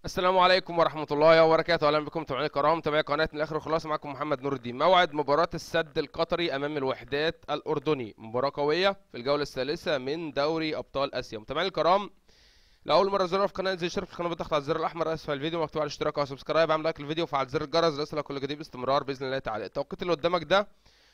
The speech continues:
توقيت مصر وليبيا والسودان. المباراة ميعادها الساعة تسعة مساء بتوقيت الأردن وقطر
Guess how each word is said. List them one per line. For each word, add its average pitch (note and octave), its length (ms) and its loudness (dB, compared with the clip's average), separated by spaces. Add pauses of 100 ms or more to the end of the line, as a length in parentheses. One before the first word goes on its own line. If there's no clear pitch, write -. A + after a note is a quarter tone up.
(120)
توقيت - 360 -2
مصر D#3 380 0 (300)
وليبيا F#3 460 2
والسودان. D3 640 0 (460)
المباراة D#3 300 4
ميعادها G3 460 2
الساعة D3+ 420 0
تسعة E3 400 0
مساء F#3 580 2
بتوقيت C3+ 500 -4
الأردن F#3+ 600 0 (120)
وقطر D#3+ 460 2